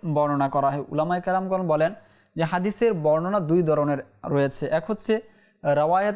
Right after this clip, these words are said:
বিল লফজ, এক হচ্ছে রাওয়ায়াত বিল মাআনা। অর্থাৎ, আহ, হাদিস যারা বর্ণনা করেন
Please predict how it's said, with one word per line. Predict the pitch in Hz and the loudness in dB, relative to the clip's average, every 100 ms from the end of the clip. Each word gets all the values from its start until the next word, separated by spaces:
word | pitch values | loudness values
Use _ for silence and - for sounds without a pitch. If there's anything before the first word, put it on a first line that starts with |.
| 208 | -2
বিল | 202 208 156 | 0 2 2
লফজ, | 185 - - - - | 0 -2 -12 -12 -4
এক | 180 - | -4 -4
হচ্ছে | 202 - 185 | -4 0 0
রাওয়ায়াত | 147 160 175 | 2 2 0
বিল | 170 185 | -2 -2
মাআনা। | 143 139 139 143 139 - _ _ - | 0 0 2 0 -2 -10 _ _ -2
অর্থাৎ, | 190 196 233 233 - _ _ _ _ _ _ _ - | -2 0 -2 -4 -14 _ _ _ _ _ _ _ -2
আহ, | 175 185 | 2 2
হাদিস | 160 180 196 226 - | 0 -2 0 0 -2
যারা | 160 165 196 | 0 2 2
বর্ণনা | 156 156 165 214 | 2 2 2 0
করেন | 196 156 147 185 | 0 0 0 -2